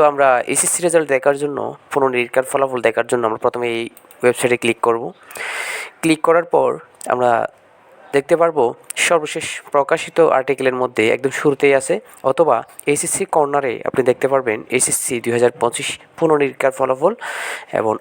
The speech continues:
all board লেখা আছে। এখানে ক্লিক করবো আমরা। আমরা এখানে ক্লিক করার পর দেখতে পারবো এটা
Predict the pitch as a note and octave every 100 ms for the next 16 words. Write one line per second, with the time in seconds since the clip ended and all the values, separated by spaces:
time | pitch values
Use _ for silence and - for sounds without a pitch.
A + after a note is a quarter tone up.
0 | B2+ C3+ C3+ G#2+ G#2+ G#2 G#2 - - -
1 | - C3 C#3+ C3+ A#2+ - G2+ G2 F#2+ -
2 | - - - - - A#2+ A2+ G#2 B2 C#3
3 | C#3+ D3+ D3 D3 D3 D3 C#3+ A#2+ C#3 -
4 | - B2 - D3+ D3 A#2 A#2 - - -
5 | -